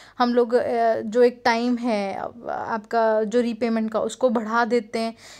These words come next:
या फिर इंटरेस्ट रेट कम कर देते हैं, या, अ, कोई भी आपका एक प-, अ, जो लोन का पार्ट है, उसको हम इक्विटी के अंदर जो है उसको कन्वर्ट कर देते हैं। That means आपको शेयर जो है वो मिल जाएगा आपको, ठीक है, ओनरशिप दे रहे हो,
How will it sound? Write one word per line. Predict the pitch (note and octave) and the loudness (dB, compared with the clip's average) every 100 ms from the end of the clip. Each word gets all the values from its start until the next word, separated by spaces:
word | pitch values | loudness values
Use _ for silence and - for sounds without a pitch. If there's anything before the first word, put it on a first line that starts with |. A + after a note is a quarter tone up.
| - | 0
या | A#3 | 0
फिर | A3+ B3 | 4 2
इंटरेस्ट | A#3+ A#3 B3 A#3+ - | 2 4 2 2 4
रेट | B3+ B3 | 4 4
कम | A#3+ A#3+ | 0 0
कर | A#3 A3 | 0 0
देते | G#3 G#3+ G#3+ | 0 -4 -2
हैं, | A3 A3 G#3+ A3 - - A3+ | -4 -2 -6 -10 -20 -10 2
या, | A#3+ A#3 A#3 A#3+ | 4 6 4 2
अ, | - A3+ A3 | 2 2 2
कोई | A3 B3+ | 2 0
भी | B3 B3+ | 2 0
आपका | C4 B3+ | 0 2
एक | B3+ B3 - - | 0 0 -8 -2
प-, | |
अ, | A#3+ B3+ B3 | 2 4 2
जो | A3+ A3 C4 | 0 -4 0
लोन | A#3+ B3+ | 4 4
का | C4 | 4
पार्ट | C4+ B3 A3 A3+ | 2 4 2 2
है, | A#3 | -2
उसको | A3+ - | -2 0
हम | B3+ | -2
इक्विटी | B3 B3 - C#4+ C#4+ | -2 -6 -2 -2 -2
के | C4+ C#4+ | 0 0
अंदर | B3+ A#3+ A#3 | 2 0 2
जो | B3 | 2
है | B3 B3 | 2 0
उसको | A#3+ B3+ | -2 -4
कन्वर्ट | B3 A3+ A3 A#3 A#3+ | -2 0 2 4 4
कर | B3 A#3 | 2 0
देते | G#3+ G#3+ A3 | 0 0 0
हैं। | |
That | A3 G#3+ A3+ | 0 0 -4
means | A#3 | -2
आपको | A#3 A3+ | -2 -2
शेयर | A#3+ - B3 A#3+ | -6 2 2 2
जो | A3+ A#3+ | 2 0
है | A#3 | 0
वो | A3 A#3 | -2 0
मिल | A3+ A3 | 0 0
जाएगा | A3 A3 G#3+ G#3 G#3+ | 2 2 2 2 2
आपको, | G#3 G#3 - G#3+ | 2 -2 -2 -2
ठीक | A3 A3 | -2 -8
है, | C4 | -6
ओनरशिप | B3 A#3 A#3+ C4 | -2 -2 0 0
दे | G#3 G3+ G#3+ | 0 2 2
रहे | G#3 G#3 | 2 0
हो, | G#3 G#3+ | -2 -4